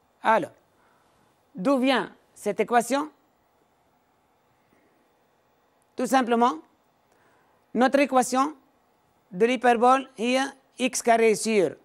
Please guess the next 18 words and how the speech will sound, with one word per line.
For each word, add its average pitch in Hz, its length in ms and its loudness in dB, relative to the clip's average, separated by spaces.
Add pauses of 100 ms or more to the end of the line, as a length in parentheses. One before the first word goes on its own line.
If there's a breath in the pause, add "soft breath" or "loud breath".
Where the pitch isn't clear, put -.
(160)
quatre 240 440 0 (120)
moins 226 260 0
y 233 280 0
carré 220 300 2
sur 214 220 -2
neuf 233 280 0
égale 220 420 2 (340)
un. 220 220 2 (800 soft breath)
En 202 180 0
calculant 277 500 2
y 233 280 2
carré, 226 360 0 (400)
on 262 140 4
obtient, 233 400 0 (960)
elle 240 120 -2
est 262 140 0
égale 240 260 4
à 208 140 4